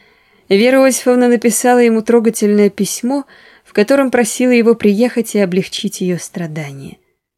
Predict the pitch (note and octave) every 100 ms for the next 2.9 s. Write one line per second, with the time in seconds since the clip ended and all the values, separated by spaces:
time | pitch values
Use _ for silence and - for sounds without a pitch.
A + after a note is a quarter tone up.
0 | _ _ _ _ _ _ _ _ _ F#4
1 | _ _ _ _ _ _ - - D#4 D#4
2 | D#4 - - C#4 G3+ F#3 F3 - F3